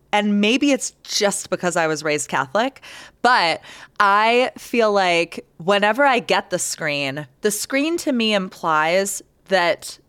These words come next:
the notion that I will tip is built into this person's wage. If the square is being flipped, do we just assume that that person's boss is assuming that we're gonna tip them?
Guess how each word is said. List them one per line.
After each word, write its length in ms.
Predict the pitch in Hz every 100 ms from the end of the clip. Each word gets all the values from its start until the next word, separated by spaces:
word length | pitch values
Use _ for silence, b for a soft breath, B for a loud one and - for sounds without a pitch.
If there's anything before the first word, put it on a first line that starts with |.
| -
the 280 | 160 190 175
notion 560 | 165 160 - 262 240
that 120 | 240
I 140 | 240 233
will 160 | 233
tip 380 | 233 - 226 220 -
is 220 | 185 139
built 300 | 170 160 160
into 400 | 156 151 147 139
this 200 | 139 -
person's 540 | - 131 135 123 120
wage. 500 | 87 58 50 - - -
If 180 | 190
the 80 | -
square 500 | 190 - 262 285 339
is 160 | 330 269
being 320 | 208 262 240
flipped, 560 | - - 190 - - - b -
do 140 | 240
we 100 | 226
just 320 | 196 247 -
assume 500 | 320 302 - 233 202 190
that 140 | - 185
that 180 | 196 208
person's 420 | 247 240 240 208
boss 720 | - 190 175 135 170 - - _
is 160 | 190 175
assuming 600 | 165 - 165 156 147 135 _
that 160 | 185
we're 160 | 156 165
gonna 160 | 151 139
tip 260 | - 143
them? 280 | 196 226 254